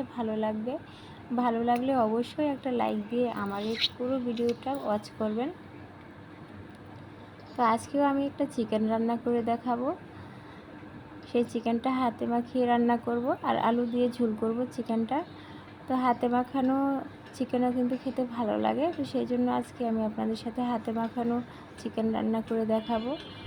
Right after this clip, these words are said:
তো এই যে আমি প্রথমে কিন্তু তেল দিয়ে দিয়েছিলাম পরিমাণ মতো, তার আগেই কিন্তু পেঁয়াজ দিয়ে দিয়েছি। এখন হলুদের গুঁড়া আর হচ্ছে মরিচের গুঁড়া দিয়ে দিয়েছি। এখন দিয়ে দিচ্ছি ধনিয়া গুঁড়া,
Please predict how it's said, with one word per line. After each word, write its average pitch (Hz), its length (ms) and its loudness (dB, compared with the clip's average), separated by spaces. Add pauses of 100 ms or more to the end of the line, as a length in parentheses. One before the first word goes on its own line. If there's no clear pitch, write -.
(240)
তো - 140 -8
এই 240 120 4
যে 254 100 2
আমি 240 260 6
প্রথমে 247 360 2
কিন্তু 247 260 2 (120)
তেল 233 260 6
দিয়ে 233 200 4
দিয়েছিলাম 233 680 2
পরিমাণ 233 380 2
মতো, 233 260 0
তার 240 220 4 (220)
আগেই 214 280 4
কিন্তু 254 300 0
পেঁয়াজ 262 280 4 (100)
দিয়ে 254 200 2
দিয়েছি। 240 440 0 (580)
এখন 254 240 4
হলুদের 233 520 2
গুঁড়া 233 260 2 (100)
আর 254 140 2
হচ্ছে 247 320 -2 (120)
মরিচের 220 520 0
গুঁড়া 214 260 2
দিয়ে 196 260 0
দিয়েছি। - 440 -6 (2750)
এখন 254 280 2
দিয়ে 254 200 4
দিচ্ছি 254 340 0 (140)
ধনিয়া 220 440 6
গুঁড়া, 220 300 4